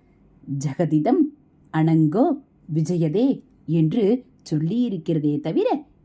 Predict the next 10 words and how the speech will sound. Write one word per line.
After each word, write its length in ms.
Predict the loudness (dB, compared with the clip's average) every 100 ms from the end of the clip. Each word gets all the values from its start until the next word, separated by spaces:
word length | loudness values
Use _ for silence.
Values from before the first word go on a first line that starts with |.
| -2
ஈஸ்வரனை 600 | 0 0 0 -2 2 2 0
ஜெயித்ததாக 760 | 0 -2 -2 -2 0 -2 0 0
இல்லை. 260 | 0 0 -2 -4 _ _ _
அந்த 180 | -4 -4
பெரிய 480 | -8 -12 -12 -6 -4
வெற்றியையும் 680 | -2 -4 -4 -2 -2 -2 -4 -8 _ _
அவனுக்கு 520 | -4 0 2 2 2 0 0 -6 _ -2
ஏற்படுத்தி 600 | -2 -2 -2 -4 -6 -8
தந்ததுதான் 600 | -4 -4 -2 -2 0 -2 -4 -10 _ -8
காமேஸ்வரியின் 960 | -2 0 0 -2 -6 -4 -2 0